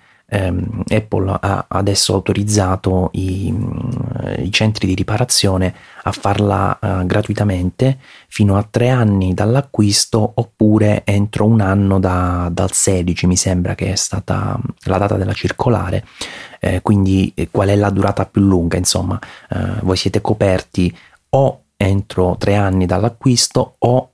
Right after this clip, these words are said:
entro il sedici dieci duemilasedici, se,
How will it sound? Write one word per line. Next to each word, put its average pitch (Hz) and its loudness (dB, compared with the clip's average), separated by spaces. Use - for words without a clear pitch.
entro 98 0
il 95 0
sedici 98 0
dieci 90 0
duemilasedici, 90 0
se, 92 -2